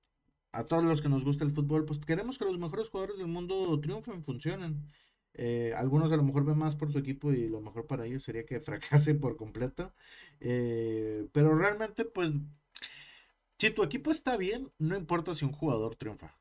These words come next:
Realmente Messi, estando, siendo un monstruo año a año, el Real Madrid ganó Champions. Y Cristiano Ronaldo, siendo un monstruo,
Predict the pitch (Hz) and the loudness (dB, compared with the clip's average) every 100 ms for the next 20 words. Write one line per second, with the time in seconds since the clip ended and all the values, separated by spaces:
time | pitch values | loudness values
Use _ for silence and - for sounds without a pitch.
0 | _ 113 120 131 139 139 143 139 131 113 | _ -4 -2 2 2 2 2 2 4 0
1 | 104 98 95 95 131 151 147 190 240 _ | -2 -4 -8 0 4 4 2 -4 -10 _
2 | 107 - 120 127 135 127 110 92 92 85 | -10 -6 -6 -2 0 0 -2 -4 -6 -8
3 | - _ _ _ _ - - 135 143 139 | -12 _ _ _ _ -8 -2 2 6 6
4 | 139 151 147 143 131 135 139 127 143 156 | 6 6 4 2 0 2 2 2 0 0
5 | 214 - _ _ _ 123 117 131 131 123 | -4 -12 _ _ _ -8 -4 -2 -2 -2
6 | 117 123 117 - 107 95 82 87 - _ | -4 -6 -6 -8 -12 -10 -14 -14 -20 _
7 | _ _ 120 120 113 - 127 139 131 127 | _ _ -10 -8 -8 -4 0 2 2 -4
8 | 123 117 123 131 135 135 135 - 175 175 | -4 -6 -4 -2 0 0 0 -4 -6 -6